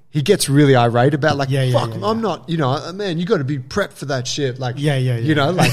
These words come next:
Speaker 2: <laughs>
Speaker 1: and, and I'm like, "Yeah, but they're asking you because they think you're good enough."
Speaker 2: Yeah.
Speaker 1: Um, he has this view that, like, you,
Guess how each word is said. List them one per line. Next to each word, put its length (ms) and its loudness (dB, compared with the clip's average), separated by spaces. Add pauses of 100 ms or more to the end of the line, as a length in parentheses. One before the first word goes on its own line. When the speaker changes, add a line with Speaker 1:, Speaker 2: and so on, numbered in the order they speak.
(100)
Speaker 2:
<laughs> 280 2 (520)
Speaker 1:
and, 240 -2
and 180 0
I'm 160 2
like, 200 0
"Yeah, 140 0
but 160 -2
they're 180 0
asking 500 -4
you 180 -2
because 540 -6 (140)
they 140 -4
think 240 -6
you're 100 -2
good 180 0
enough." 440 -8 (260)
Speaker 2:
Yeah. 300 -6 (840)
Speaker 1:
Um, 400 -2
he 240 0
has 260 0
this 220 -2
view 400 -2
that, 180 -8
like, 480 -10
you, 300 -10